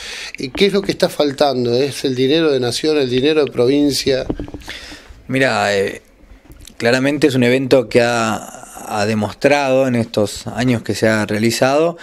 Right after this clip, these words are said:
Speaker 2: que es un evento exitoso, que es un evento que se puede hacer bien, que nos posiciona a Argentina como destino, a Villa Langostura o al lugar que lo,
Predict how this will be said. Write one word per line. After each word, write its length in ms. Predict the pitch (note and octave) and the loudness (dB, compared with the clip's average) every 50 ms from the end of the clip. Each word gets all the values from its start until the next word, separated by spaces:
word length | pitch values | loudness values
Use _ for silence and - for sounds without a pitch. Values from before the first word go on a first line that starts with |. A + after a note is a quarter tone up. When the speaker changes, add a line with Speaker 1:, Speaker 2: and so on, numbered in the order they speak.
| - - - - - _ | -20 -20 -20 -20 -20 _
Speaker 2:
que 100 | - - | -4 -2
es 100 | G#2 - | -2 0
un 80 | A#2 G#2+ | 0 0
evento 260 | A2 A2+ A#2 A2+ A#2 | 0 0 0 0 -2
exitoso, 540 | G#2 - - A2+ A2+ - C#3+ D3 - E3+ D3+ | -2 -2 -4 -4 0 0 0 2 2 2 2
que 80 | B2+ G#2+ | 2 0
es 80 | - | -2
un 60 | A2+ | 0
evento 280 | G#2 G#2 G#2+ G#2+ G2+ G#2 | -2 0 -2 -2 -2 -2
que 80 | G2+ G#2+ | -4 -4
se 100 | A2+ G#2 | -4 -2
puede 140 | G#2+ G#2 | -2 -2
hacer 180 | G#2+ G#2+ A2 G#2 | -2 0 0 2
bien, 440 | B2 C#3 D3+ D#3 D#3+ D#3+ E3 D#3+ - _ _ _ - | 2 2 2 2 0 -4 -10 -12 -14 _ _ _ -14
que 140 | - G#2+ G#2 | -12 -10 -8
nos 160 | G2+ A2 A2+ | -8 -8 -8
posiciona 720 | - G2+ G#2 G#2+ G#2 G#2 A#2 A#2 A#2 A#2 A#2 A2 G#2+ G#2 | -8 -6 -4 -4 -4 -2 0 0 0 2 0 0 -2 -2
a 60 | G#2 | -4
Argentina 640 | G#2+ G2+ G2+ - G#2+ A2 G#2+ B2 B2+ C3 C3 B2 A#2 | -4 -6 -6 -4 -4 -4 -2 -2 0 0 0 0 0
como 200 | G#2+ G#2 G#2 G2+ | -2 -2 -2 -2
destino, 580 | G2+ G#2 - - D3 D3+ D#3 D#3+ D#3 D3+ D3 C3 | -4 -4 -4 -2 0 0 2 2 2 2 2 2
a 60 | A#2 | 2
Villa 200 | A#2 A#2 A2+ G#2+ | 2 2 2 0
Langostura 580 | A2 A2 G2+ G2+ - - D3 D3+ D#3 D3+ C#3+ C3+ | 0 -2 -4 -6 -4 -2 0 2 2 4 2 2
o 100 | A#2+ G#2+ | 2 0
al 80 | G#2+ | 0
lugar 240 | A2 A2 A#2+ B2 A#2+ | 0 0 0 0 0
que 80 | A#2 A2+ | 0 0
lo, 220 | A2 A2 A2 | -2 -2 -4